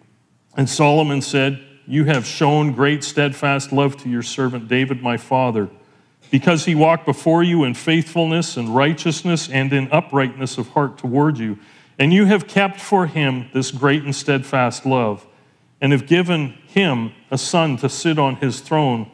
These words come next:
this day. And now, O Lord my God, you have made your servant king in place of David my father, although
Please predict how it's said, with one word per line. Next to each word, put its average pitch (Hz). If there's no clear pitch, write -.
this 127
day. 120
And 160
now, 202
O 190
Lord 185
my 180
God, 165
you 185
have 165
made 170
your 151
servant 156
king 147
in 143
place 151
of 117
David 147
my 135
father, 123
although 131